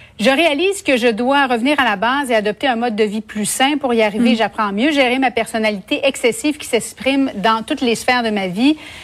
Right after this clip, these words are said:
Speaker 1: J'ai passé les derniers mois à travailler sur mon rétablissement entouré de professionnels qui m'aident à évoluer. Pour, euh, le moment, je considère que cette démarche m'appartient. Je chemine tranquillement en continuant les prises de conscience nécessaires à mon évolution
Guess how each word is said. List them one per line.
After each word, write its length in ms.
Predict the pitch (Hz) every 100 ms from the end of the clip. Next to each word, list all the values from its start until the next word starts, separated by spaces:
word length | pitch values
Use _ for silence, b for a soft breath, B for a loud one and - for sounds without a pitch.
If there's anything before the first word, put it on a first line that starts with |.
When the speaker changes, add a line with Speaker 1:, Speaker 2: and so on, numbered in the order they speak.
| B
Speaker 1:
J'ai 140 | 190 262
passé 300 | 294 269 302
les 120 | 254
derniers 300 | 220 226 220
mois 140 | 233 254
à 40 |
travailler 400 | 240 214 214 240
sur 180 | - 214
mon 120 | 214
rétablissement 680 | 208 208 208 185 - 262 269
entouré 400 | 262 240 226 233
de 160 | 190
professionnels 760 | 185 240 226 233 233 214 247 254
qui 140 | -
m'aident 300 | 214 226 233
à 40 | 196
évoluer. 680 | 180 175 202 233 262 302 320 B B B -
Pour, 340 | 294 302 262
euh, 160 | 226 214
le 140 | 208
moment, 320 | 208 214 226
je 120 | 254 214
considère 500 | 214 196 202 226 233
que 80 |
cette 180 | 208 208
démarche 360 | 185 196 226 -
m'appartient. 520 | 196 175 - 196 208 - B B -
Je 60 | 190
chemine 360 | 196 247 302
tranquillement 600 | 285 269 240 233 226 294 -
en 140 | 208
continuant 460 | 208 233 - 233 277
les 160 | 233
prises 240 | - 285 240
de 80 |
conscience 500 | 214 208 - 254 254
nécessaires 460 | 214 196 214 247 233
à 60 | 208
mon 180 | 202
évolution 720 | 214 208 214 190 - 233 262